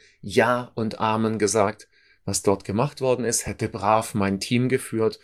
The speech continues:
und wäre brav, wenn man nichts falsch macht, ist es ja in einem Konzern so, immer weiter nach oben gestiegen, so wie es schon die anderen Jahre davor war und hätte irgendwann dann ganz brav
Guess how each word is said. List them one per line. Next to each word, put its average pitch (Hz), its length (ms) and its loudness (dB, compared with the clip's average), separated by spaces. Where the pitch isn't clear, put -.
und 110 220 -2
wäre 110 260 2
brav, 110 560 -2
wenn 110 260 -2
man 104 100 0
nichts 98 160 -4
falsch 135 280 2
macht, 135 200 -2
ist - 140 -2
es 151 120 0
ja 131 100 2
in 127 100 0
einem 123 120 -4
Konzern 120 540 0
so, 110 240 2
immer 156 320 0
weiter 110 480 -2
nach 107 200 0
oben 170 320 0
gestiegen, 139 460 -2
so 127 320 0
wie 131 60 0
es 123 100 -4
schon 127 220 0
die 147 120 2
anderen 165 300 0
Jahre 151 280 0
davor 175 420 0
war 127 300 0
und 123 240 0
hätte 123 240 2
irgendwann 113 800 0
dann 110 200 2
ganz 101 360 -2
brav 98 540 -2